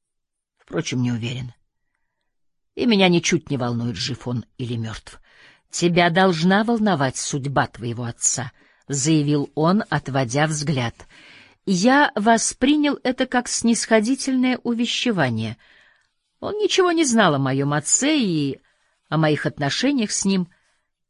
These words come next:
Я был тогда настолько поглощён своими обидами, старыми и новыми, что не почувствовал боли в его голосе.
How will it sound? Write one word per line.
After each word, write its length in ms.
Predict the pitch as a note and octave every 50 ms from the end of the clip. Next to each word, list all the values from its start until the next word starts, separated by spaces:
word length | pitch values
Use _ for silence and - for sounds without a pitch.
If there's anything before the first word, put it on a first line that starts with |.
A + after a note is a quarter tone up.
| _ _ _ _ _ _ _ _ _ _
Я 180 | - - D4 A3+
был 120 | G#3 G3+
тогда 300 | - F#3 F3 F3+ G3 G#3
настолько 420 | F#3 D#3+ - - G3+ F#3 - F3
поглощён 680 | E3 - F3 E3+ D3 D3+ D3+ D3 - - - A3 A3+ G#3
своими 420 | G3+ - - D#3 D#3 D#3 D3 D3+ D3
обидами, 520 | C#3+ C#3+ C#3+ E3+ A3 A#3 F#3 F3+ D#3 C#3+
старыми 640 | C3 - - - - - F3 F#3+ G#3 F#3+ E3 D#3 C#3+
и 80 | C#3+ D3
новыми, 420 | D#3 F#3+ A3 A#3 G#3 E3+ D3+ C#3+
что 260 | C3+ - - - D3
не 120 | C#3+ C#3+ C#3
почувствовал 720 | - C#3+ C#3 - - A#3+ C4 - - - - D4+ D4+ C#4+
боли 440 | B3+ A#3 C4 B3+ F#3+ D3+ C3 C3
в 60 | B2+ A#2+
его 280 | A#2 B2+ B2 A2+ B2
голосе. 600 | B2 A2+ A#2+ A#2+ A2+ A2+ A#2 - - - - C3